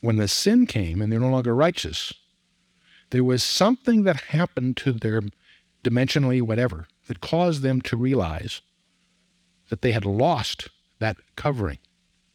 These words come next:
It isn't clothes. But being conscious of that, they did a natural thing. They attempted to clothe themselves.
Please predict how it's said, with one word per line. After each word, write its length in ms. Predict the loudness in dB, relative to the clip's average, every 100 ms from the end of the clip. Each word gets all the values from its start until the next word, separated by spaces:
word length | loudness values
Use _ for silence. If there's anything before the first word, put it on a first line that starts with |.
| _ _ _ _ _ _ -4
It 60 | -2
isn't 200 | -2 -4
clothes. 640 | 0 2 2 -2 -4 -10 _ _ _ _ _ _ _ _ _ -20 -4
But 140 | 0
being 200 | 2 2
conscious 580 | 0 0 2 2 0 -2
of 280 | -2 -2 0
that, 380 | -4 -4 -8 -14 _ _ _ _ _ _ _ _ _
they 160 | 2 2
did 200 | 4 2
a 80 | 4
natural 400 | 2 2 -2 -2
thing. 320 | 0 0 0
They 100 | -2
attempted 500 | -4 -2 -2 -2 -8
to 60 | -6
clothe 380 | 0 2 2
themselves. 800 | 0 0 0 -2 -4 -10 -12 -12